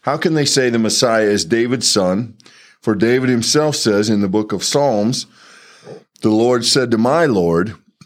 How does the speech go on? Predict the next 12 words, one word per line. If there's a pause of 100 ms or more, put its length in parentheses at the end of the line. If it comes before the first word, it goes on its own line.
(440)
sit
at
my
right
hand
until
I
make
your
enemies (340)
your
footstool.'